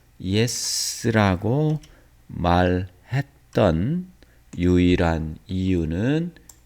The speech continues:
이거였습니다. 뭐? 블라블라 때문이었습니다. 블라블라 I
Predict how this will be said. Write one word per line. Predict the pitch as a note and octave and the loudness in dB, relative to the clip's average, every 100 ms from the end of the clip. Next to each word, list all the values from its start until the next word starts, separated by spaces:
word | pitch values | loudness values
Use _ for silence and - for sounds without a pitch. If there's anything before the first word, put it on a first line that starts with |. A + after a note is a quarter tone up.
| _ _ - | _ _ -8
이거였습니다. | E2+ D#2 D#2+ C#2 C2+ - - C#2+ B1+ E2+ G2 E2+ B1+ B1 D2 - _ _ _ - - - - - - | -8 -2 -2 0 -4 -8 -10 -10 -8 -4 -4 -2 -4 -8 -16 -20 _ _ _ -20 -20 -20 -20 -20 -18
뭐? | F2 F2 F2 A2+ D#3+ - - _ _ _ _ _ _ _ _ _ | -6 0 2 2 -2 -10 -20 _ _ _ _ _ _ _ _ _
블라블라 | - F2+ E2 D2+ C#2+ D#2 B2+ C#3+ _ _ | -6 -2 0 0 -4 -6 -6 -10 _ _
때문이었습니다. | - B2+ C#3+ D3+ C#3+ A#2 E2+ - - - E2 D2 C#2 D#2+ C3+ E3+ - - _ - _ _ | -4 -2 -2 -2 -2 -2 -2 -4 -12 -10 -8 -6 -6 -4 -4 -6 -10 -20 _ -20 _ _
블라블라 | - E2+ E2 D#2 F#2 C#3 D#3+ _ - | -6 -2 0 0 -2 -4 -8 _ -4
I | G2 | -4